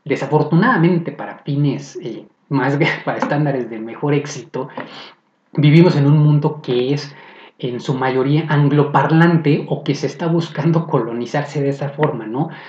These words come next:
Siendo angloparlantes todos, ¿no? Es decir, el inglés es idioma internacional y, mm, nuestro hermosísimo español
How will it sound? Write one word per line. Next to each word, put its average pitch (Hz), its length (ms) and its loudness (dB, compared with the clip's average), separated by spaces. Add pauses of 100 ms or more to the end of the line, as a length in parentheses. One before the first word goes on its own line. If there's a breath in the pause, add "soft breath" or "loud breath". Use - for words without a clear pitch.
(180 loud breath)
Siendo 139 300 0
angloparlantes 120 960 -4
todos, - 380 -2
¿no? - 220 -4 (480 loud breath)
Es 143 200 -4
decir, 143 320 -6
el 123 140 0
inglés 139 560 0
es - 320 -6
idioma 131 460 -4
internacional 143 1200 -2 (920 loud breath)
y, 170 600 6
mm, 151 460 4
nuestro 175 460 4
hermosísimo 139 720 0
español 117 720 -8